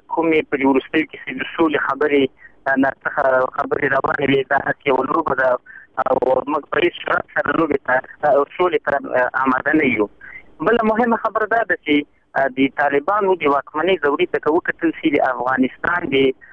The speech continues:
آه، د، د، د امارت اسلامي او د، آه، چین ترمنځ، آه، یعنی، آه، که په، آه، اړیکې حسنه ولي او په هغه وخت کې، آه، دوی یعنی کوم داسې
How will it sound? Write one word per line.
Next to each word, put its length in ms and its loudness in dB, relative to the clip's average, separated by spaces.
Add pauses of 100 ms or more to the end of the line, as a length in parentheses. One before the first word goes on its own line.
(180)
آه، 160 0
د، 120 -6 (200)
د، 20 2 (160)
د 20 -4 (160)
امارت 380 -2
اسلامي 440 -2 (100)
او 140 0
د، 100 -6 (160)
آه، 380 2
چین 280 -4
ترمنځ، 420 0 (380)
آه، 440 2
یعنی، 340 0
آه، 320 0 (360)
که 80 -2
په، 140 0
آه، 440 2 (400)
اړیکې 360 -2 (180)
حسنه 380 -2
ولي 340 2 (320)
او 260 2
په 140 -2
هغه 200 0
وخت 220 0 (120)
کې، 100 4 (180)
آه، 220 2
دوی 280 0 (160)
یعنی 200 -2
کوم 200 -2
داسې 240 -2